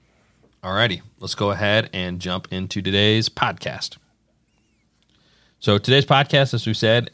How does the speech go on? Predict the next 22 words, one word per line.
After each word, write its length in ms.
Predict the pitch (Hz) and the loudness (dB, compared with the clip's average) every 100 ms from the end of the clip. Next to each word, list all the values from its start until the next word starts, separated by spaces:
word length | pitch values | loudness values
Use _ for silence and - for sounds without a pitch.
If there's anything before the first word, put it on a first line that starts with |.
| - | -12
we're 120 | 104 | -6
gonna 120 | 101 | -4
be 80 | 95 | -4
talking 320 | 113 98 92 - | -4 -6 -8 -4
all 460 | 101 104 101 101 - | 0 4 4 2 0
about 680 | 90 92 92 95 95 - | -4 0 0 2 -2 -4
teal 180 | - 117 | -2 0
hunting. 260 | 95 64 - _ _ _ _ _ _ _ _ _ _ _ _ _ _ _ _ | -2 -6 -10 _ _ _ _ _ _ _ _ _ _ _ _ _ _ _ _
And 360 | 90 87 87 87 | -6 -4 -2 -4
Elliot, 320 | - 101 113 - _ _ _ _ _ _ _ _ - | 0 0 0 -4 _ _ _ _ _ _ _ _ -14
you're 120 | 92 | -8
definitely 520 | 92 104 104 98 95 - | -2 0 0 -2 -2 -6
obsessed 400 | 92 - 107 - | -2 2 2 0
with 140 | 87 | -6
it, 120 | - | -6
so 80 | - | -2
I'm 100 | 95 | -2
gonna 140 | 98 95 | -2 -2
let 140 | 80 | -2
you, 160 | 95 90 | -2 0
uh, 160 | 87 | -2
you, 200 | - 104 | -4 -8